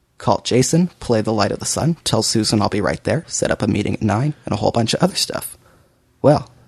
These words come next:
that's very interesting. Let's try this out. Send an email to Nathan.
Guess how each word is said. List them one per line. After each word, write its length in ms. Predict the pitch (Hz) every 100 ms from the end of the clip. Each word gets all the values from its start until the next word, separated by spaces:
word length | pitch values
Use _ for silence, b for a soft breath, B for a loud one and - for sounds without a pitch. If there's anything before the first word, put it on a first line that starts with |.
| _
that's 160 | 139
very 200 | - 101 110
interesting. 500 | 156 - - - - _ b b _
Let's 140 | 147
try 180 | - 127
this 160 | 127 -
out. 280 | 127 - - _ _ _ _ 554 554 554 - _ _ _ _ _
Send 240 | - 180
an 80 | 156
email 220 | 156 147
to 60 | 120
Nathan. 480 | 120 139 - -